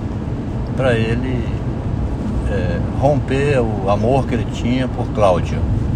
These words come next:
Em Yaya Garcia,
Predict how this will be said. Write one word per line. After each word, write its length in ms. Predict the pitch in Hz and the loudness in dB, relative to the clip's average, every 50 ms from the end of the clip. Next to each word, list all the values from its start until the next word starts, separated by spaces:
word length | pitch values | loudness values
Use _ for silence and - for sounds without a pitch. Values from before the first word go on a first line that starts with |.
| - - - - - - - - - - - - - - - - - - - - - - - - - - - - - - - - - - - - - - - - - - - - - - - - - | 0 -2 -2 -2 -2 -2 0 0 0 -2 -2 -2 -2 -2 -2 0 0 0 0 0 0 0 0 0 0 0 0 0 0 -2 0 0 0 0 0 0 -2 -2 -2 -2 -2 -2 -2 -2 -2 0 0 2 2
Em 280 | 127 127 123 120 117 | 4 4 4 6 6
Yaya 260 | 120 113 113 110 110 | 6 6 6 6 6
Garcia, 800 | 107 110 127 127 120 - - - - 135 135 139 143 156 170 185 | 6 6 4 4 4 0 0 0 2 2 2 2 2 2 2 0